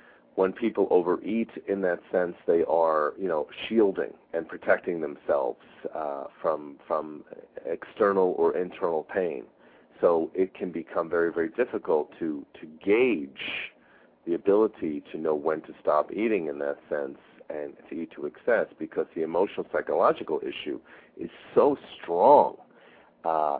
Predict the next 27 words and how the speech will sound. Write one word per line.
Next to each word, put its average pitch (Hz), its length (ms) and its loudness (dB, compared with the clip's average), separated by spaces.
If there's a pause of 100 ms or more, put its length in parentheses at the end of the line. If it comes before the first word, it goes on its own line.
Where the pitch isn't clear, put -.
(140)
that 82 280 2
it 85 120 0
overrides 85 800 4
the 85 80 -6
body's 76 400 2
normal 78 280 -2
responses 73 760 -4 (100)
of 73 200 -6 (120)
telling 73 300 -2
it 69 100 -6
it's 69 100 -14 (140)
full, 110 340 4 (360)
uh, 82 100 0
or 80 180 -2
being 80 220 -4 (100)
selective 82 420 0
about 73 200 0
what 80 180 -4
kind 73 120 -4
of 67 80 -8
foods 76 300 -4
we 78 120 0
actually 73 260 -4
put 82 180 -4
in 71 100 -8
the 67 60 -8
body 85 480 4